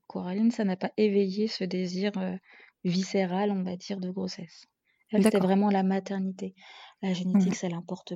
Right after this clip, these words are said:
Speaker 1: peu, la grossesse, ça l'importe peu. Euh, c'est vraiment cette, euh, construction familiale, euh, cet agrandissement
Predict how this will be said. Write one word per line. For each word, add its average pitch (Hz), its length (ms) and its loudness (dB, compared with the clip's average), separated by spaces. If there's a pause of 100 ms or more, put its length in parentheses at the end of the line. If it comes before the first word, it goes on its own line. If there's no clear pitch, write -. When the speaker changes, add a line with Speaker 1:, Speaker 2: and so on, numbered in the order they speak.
(140)
Speaker 1:
peu, 214 140 -2
la 202 140 -4
grossesse, 190 460 -10
ça - 80 -8
l'importe 185 460 -10 (140)
peu. 214 200 -2 (680)
Euh, 185 100 -10
c'est 180 160 -8
vraiment 180 520 -4
cette, - 360 -10
euh, 175 240 -8
construction - 720 -8
familiale, 185 640 -4
euh, 185 200 -4 (340)
cet - 200 -2
agrandissement 185 600 -2